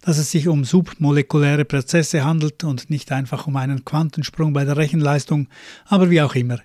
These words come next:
hier dringt mal eine Meldung aus dem sonst weitgehend unsichtbaren Bereich der Anwendung immer verrückterer neuer Erkenntnisse an die Oberfläche der Öffentlichkeit. Und ich benutze die Gelegenheit, um mich vor allem vor letzterer zu verneigen,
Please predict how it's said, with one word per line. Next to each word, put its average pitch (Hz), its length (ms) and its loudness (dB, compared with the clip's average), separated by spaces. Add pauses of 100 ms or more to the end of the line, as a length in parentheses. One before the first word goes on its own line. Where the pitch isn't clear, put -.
(320)
hier 180 260 4
dringt 160 380 2
mal 135 260 -2
eine 143 260 0
Meldung 156 380 0
aus 139 220 -4
dem 156 240 0
sonst 143 360 -4
weitgehend 143 540 -2
unsichtbaren 147 840 0
Bereich 135 340 -2
der 143 120 -4
Anwendung 143 500 -2
immer 160 240 0
verrückterer 147 720 -2
neuer 139 280 2
Erkenntnisse 160 600 -2
an 147 100 0
die 160 100 -2
Oberfläche 175 580 2
der 180 100 2
Öffentlichkeit. 131 720 -2 (340)
Und 151 140 0
ich 135 120 -4
benutze 190 380 4
die 120 120 0
Gelegenheit, 135 580 0
um 170 140 2
mich 190 220 2
vor 180 260 2
allem 143 340 -2
vor 139 240 -2
letzterer 131 640 -2
zu - 160 -2
verneigen, 165 680 4